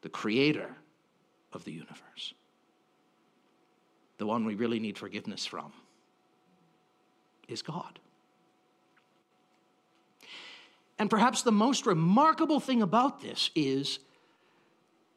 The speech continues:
God actually forgives.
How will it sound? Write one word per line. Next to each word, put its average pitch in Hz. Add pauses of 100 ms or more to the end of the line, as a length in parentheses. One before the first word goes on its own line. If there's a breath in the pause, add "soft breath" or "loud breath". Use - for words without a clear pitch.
(100)
God 240 (840)
actually 202 (840)
forgives. -